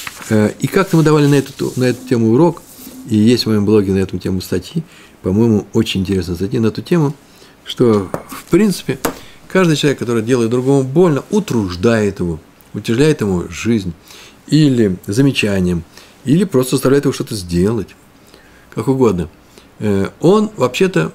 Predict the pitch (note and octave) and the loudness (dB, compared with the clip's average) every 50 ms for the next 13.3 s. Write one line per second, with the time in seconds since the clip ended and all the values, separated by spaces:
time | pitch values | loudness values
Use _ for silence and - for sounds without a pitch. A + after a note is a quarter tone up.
0 | - D#3 B2+ A#2 A2 G#2+ G#2 G#2 G2 - - - - E3 - - - - - - | -10 -8 -4 -2 0 0 0 0 -2 -6 -10 -16 -18 -18 -18 -18 -18 -20 -20 -20
1 | - - - - - - - - - - - - - A#2+ G2+ A#2+ F3 G3+ F#3+ - | -20 -20 -20 -20 -20 -20 -20 -20 -20 -20 -20 -16 -12 -8 0 2 2 2 4 2
2 | D#3+ C#3+ C#3+ D#3+ D#3 - - D#3+ A#2+ F2+ - F2+ - - - - - - - - | 0 0 2 0 0 0 -2 -2 -4 -2 -4 -8 -10 -8 -10 -10 -12 -12 -16 -20
3 | - - - - - - - - - - - - - - - C3+ - - D#3 C3+ | -20 -20 -20 -20 -20 -20 -20 -20 -20 -20 -20 -20 -20 -10 -10 -8 -2 0 2 2
4 | A2+ G2+ - A2 G#2 G#2+ G#2+ - - - - A2 A2+ A2+ G#2 - - A2 A2 C3 | 2 2 2 -2 -4 -4 -8 -12 -16 -10 -6 -4 -4 -4 -4 -4 -6 -4 -2 0
5 | F3 F#3 C#3 - G#2 G#2 - - G#2+ G#2 G2+ G2+ F#2+ G2+ F#2+ - G2+ F#2+ - - | -2 -2 -4 -6 -10 -8 -4 -2 -2 0 0 -2 -2 -2 -4 -4 -6 -8 -6 -4
6 | B2+ C#3+ C3+ A2 G2 - - - - - - - - - - B2+ C3 C3+ C3+ C#3 | -4 -2 -2 -2 -6 -8 -10 -20 -20 -20 -20 -20 -20 -10 -6 -2 0 0 0 0
7 | - G#3 F#3+ D#3 - - C#3 A#2+ B2+ C3+ C3+ - C3 A2+ - - - - - - | 0 0 0 0 -2 -4 -4 0 0 0 2 0 -2 -4 -4 -12 -20 -20 -8 -2
8 | B2 B2+ A#2 B2 C3+ C3+ - D3+ C3+ B2+ G#2+ F2 E2 F2 E2 D#2 C#2+ - - - | -2 -2 0 0 -2 0 0 0 0 0 0 -2 -4 -6 -8 -8 -10 -12 -14 -20
9 | - - _ _ _ _ - - _ _ - - - - C3+ D3 D#3+ C#3 G#2+ F2+ | -20 -20 _ _ _ _ -20 -20 _ _ -20 -20 -8 0 2 4 4 4 2 0
10 | D#2 - - - - - - - - - - - A#2+ C#3+ F3+ A3+ B3 A#3 A#3 G#3 | -2 -6 -14 -20 -20 -20 -20 -20 -20 -20 -8 -2 0 2 2 4 2 2 0 0
11 | F#3+ F3+ F3 - - _ _ _ - A#2 G2+ F#2+ D#3+ F3 F3 D3+ C3+ - - - | -2 -2 -2 -8 -16 _ _ _ -12 -10 -2 0 2 2 2 2 -2 -6 -12 -14
12 | - - _ - - A#2+ A#2 - F#3 F#3+ F#3+ - C3 C#3 D#3 D3+ D3+ C#3+ C#3 C3 | -20 -20 _ -8 -6 -6 0 2 0 0 2 0 0 0 0 0 0 0 0 0
13 | A2+ G2 F2 - - - | 0 -4 -4 -6 -10 -20